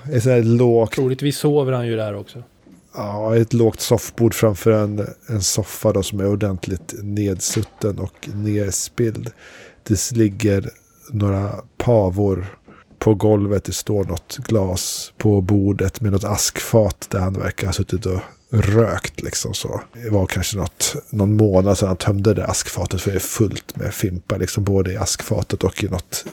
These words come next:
Speaker 1: glas som står där bredvid.
Speaker 2: Och han rullar själv också, så det är fnas av tobak
Speaker 1: Ja.
Speaker 2: över hela bordsytan.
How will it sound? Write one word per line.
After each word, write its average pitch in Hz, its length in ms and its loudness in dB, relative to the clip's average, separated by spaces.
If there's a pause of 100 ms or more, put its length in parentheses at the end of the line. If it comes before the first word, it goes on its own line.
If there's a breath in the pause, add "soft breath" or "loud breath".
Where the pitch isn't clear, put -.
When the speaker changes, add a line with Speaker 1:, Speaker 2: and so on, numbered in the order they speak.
(180)
Speaker 1:
glas 113 460 0
som 87 140 -6
står 107 240 0
där 107 80 4
bredvid. 104 460 2 (140)
Speaker 2:
Och 131 120 2
han 123 100 0
rullar 135 300 2
själv 139 440 0
också, 120 260 -4
så 135 180 -2
det 127 100 -2
är 127 120 0
fnas 135 640 -2
av 123 280 -2 (220)
tobak 95 520 -2
Speaker 1:
Ja. 85 120 0
Speaker 2:
över - 100 2
hela 110 200 -4
bordsytan. 113 720 -6